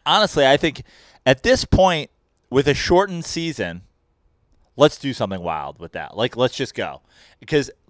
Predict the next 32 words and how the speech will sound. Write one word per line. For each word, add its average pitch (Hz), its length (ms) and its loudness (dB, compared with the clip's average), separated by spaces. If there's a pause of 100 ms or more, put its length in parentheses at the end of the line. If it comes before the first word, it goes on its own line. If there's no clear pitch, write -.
as 156 360 0
I've 160 160 2
said 147 180 0
before, 120 480 2 (300)
the 135 80 -2
idea 151 240 0
of 123 60 -6
looking 135 460 0
back 117 320 0
into 104 160 -8
the 92 120 -8
history 107 480 -6
books - 600 -12 (640)
and 107 160 -6
being 107 160 -2
like, 95 220 -6 (100)
"Oh, 110 440 -6
that 107 160 -4
was 113 100 -8
the 120 80 -8
year 104 220 0
of 92 80 -4
the 95 60 -8
coronavirus 104 960 -2
where 92 120 -4
the 92 100 -4
divisions 98 480 -2
were 87 180 -4
wonky 85 480 -8
and 82 80 -8
they 85 120 -8
played 92 320 -8